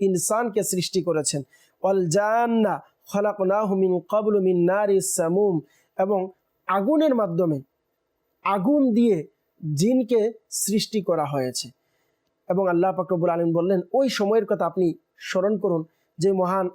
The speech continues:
আল্লাহ পাক রব্বুল আলামিন ফেরেশতাদেরকে হুকুম দিয়েছিলেন আদম আলাইহিস সালাতু ওয়াস সালামকে মাটি দিয়ে যেন সৃষ্টি করে।" এবার হুকুম দেওয়ার পর মহান আল্লাহ পাক রব্বুল আলামিন নিজেই তাদেরকে হুকুম দিলেন,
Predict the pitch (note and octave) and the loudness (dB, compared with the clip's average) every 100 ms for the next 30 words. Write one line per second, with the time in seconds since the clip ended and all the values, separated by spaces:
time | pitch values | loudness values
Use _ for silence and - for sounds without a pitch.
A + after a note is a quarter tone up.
0 | - F3 G3+ A3 G3+ F3+ F#3 E3 E3+ E3 | -2 0 2 0 -2 -2 -2 2 2 0
1 | E3 G3 E3+ F3+ - _ _ _ _ _ | 0 0 0 -4 -10 _ _ _ _ _
2 | _ - G3+ D4 - A#3+ B3 A3 F#3+ G3 | _ -4 0 0 -2 -2 -2 -2 -2 0
3 | A3 G3 F#3+ F#3 F3 D#3 - E3 E3+ G3 | 0 2 2 0 -2 -2 -2 -2 0 0
4 | E3+ E3 - E3+ E3 D3+ E3 F3 F3+ D#3 | 0 -2 0 -2 -2 -2 -2 -2 -2 -4
5 | - _ _ - E3 E3+ A3+ F#3+ G3+ E3+ | -4 _ _ -2 0 0 0 2 0 2
6 | E3+ D#3+ - G3+ - F#3+ C#3+ B2 - _ | 0 -2 -4 -6 -4 -4 -6 -10 -14 _
7 | _ _ - G#3+ G#3 E3 - F#3+ F#3+ A#3+ | _ _ -6 -2 -2 -4 -4 -4 0 0
8 | A3 A3+ A3 G#3 F3 C3+ F3+ G3+ F#3+ F#3+ | 2 2 0 0 -2 -2 -2 -2 0 0
9 | G#3 G#3 G3 F#3+ F#3 F3+ F#3 G3 F3 F3+ | 0 -2 -2 -2 0 0 0 2 2 2
10 | F#3+ C4 A#3+ _ _ _ - F#3 F#3 G#3+ | 2 0 -2 _ _ _ -6 -4 0 -2
11 | - D#3 E3+ A3+ A3 F#3+ E3+ | -2 -4 -2 0 2 2 0